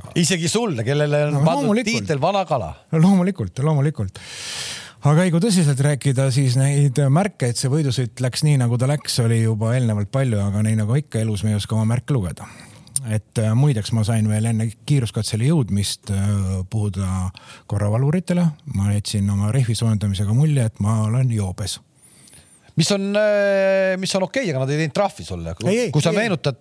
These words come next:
Speaker 1: kui sa meenutad, äh, Soome ralli eelseid Soome politsei kommentaare, nad ütlesid kohe ära, et me hakkame tegema teile trahve, kui te teete rehvi soojendust nii, et te lähete vastassuunda. Ma ei tea, kas sa läksid või ei läinud?
Speaker 2: Ei,
Speaker 1: Ei
Speaker 2: ma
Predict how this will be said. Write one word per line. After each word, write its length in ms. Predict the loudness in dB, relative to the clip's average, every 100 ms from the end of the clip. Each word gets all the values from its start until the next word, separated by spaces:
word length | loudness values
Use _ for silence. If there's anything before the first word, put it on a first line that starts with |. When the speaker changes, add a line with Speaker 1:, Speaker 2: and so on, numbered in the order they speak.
| -2
Speaker 1:
kui 80 | 0
sa 140 | 0 0
meenutad, 560 | 0 -2 -2 -2 -2
äh, 1080 | 0 0 0 0 0 -4 -12 -20 -20 -6 -2
Soome 300 | 0 0 2
ralli 260 | 2 2 2
eelseid 420 | 0 0 -4 -2
Soome 220 | 0 0 0
politsei 380 | -2 -4 -4
kommentaare, 560 | -2 -2 -4 -4 -4 -4 -6 -16 -8
nad 80 | -2
ütlesid 240 | -2 -2 -2
kohe 200 | 0 2
ära, 180 | 0 -2
et 100 | -4 -2
me 100 | -2
hakkame 300 | 0 -2 0
tegema 320 | 0 -2 -2
teile 200 | -2 0
trahve, 340 | -2 -2 -4
kui 120 | -2
te 80 | 0
teete 240 | -2 0 -2
rehvi 200 | -2 -2
soojendust 400 | 0 0 -4 -2
nii, 80 | -4
et 60 | 0
te 80 |
lähete 240 | -2 -2 -2
vastassuunda. 480 | -2 -4 -4 -4 -2
Ma 60 | -2
ei 80 |
tea, 60 | -2
kas 80 | -2
sa 60 | -2
läksid 240 | -2 -2
või 140 | -2 0
ei 20 |
läinud? 160 | 0
Speaker 2:
Ei, 140 | 0 -2
Speaker 1:
Ei 140 |
Speaker 2:
ma 0 | 0